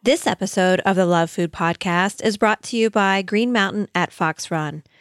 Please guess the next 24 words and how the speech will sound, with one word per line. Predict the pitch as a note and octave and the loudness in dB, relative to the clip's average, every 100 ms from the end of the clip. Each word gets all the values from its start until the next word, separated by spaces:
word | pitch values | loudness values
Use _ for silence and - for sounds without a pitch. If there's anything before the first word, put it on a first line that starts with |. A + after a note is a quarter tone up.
| _ - | _ -6
the | F3+ A3+ A#3 B3+ | 0 4 4 2
pioneering | G#3+ G#3 G#3 F#3 F3+ F3+ | 0 2 4 2 2 2
women's | F3+ A3+ A3+ | 2 0 0
retreat | B3+ - E3+ D3+ | -2 0 0 0
to | F3+ | 0
help | F3 E3+ | 0 0
you | E3+ | 0
find | - E3 D#3 | 0 -2 -2
peace | - F3+ - | 0 0 0
with | D#3 | -4
food, | - - F#3 F#3 G3 _ _ _ | -4 2 4 4 0 _ _ _
fitness, | - A#3 A3+ A#3+ A#3 - | 0 0 2 0 -2 -2
and | A3+ A#3 | 0 2
your | G3 | 0
body. | E3+ D3+ C#3+ D3 E3 _ _ _ _ - | 0 0 -2 -6 -10 _ _ _ _ 2
Through | G#3 | 2
powerful | G3+ F#3+ G3+ A3+ B3 | 4 2 2 -2 -6
tools | - E3+ D3+ - | -2 0 -2 -2
such | F3 D#3+ | -4 -4
as | D#3 | -4
mindfulness, | E3 D#3+ E3 G3 F3+ F3 - - _ _ | -2 -2 -2 0 0 -2 -6 -18 _ _
stress | - - F#3+ G#3 | -6 2 2 2
reduction | B3 F3+ - F3+ E3+ | 0 0 -2 -4 -4
techniques, | E3 F3 D#3 - - | -6 -4 -6 -6 -20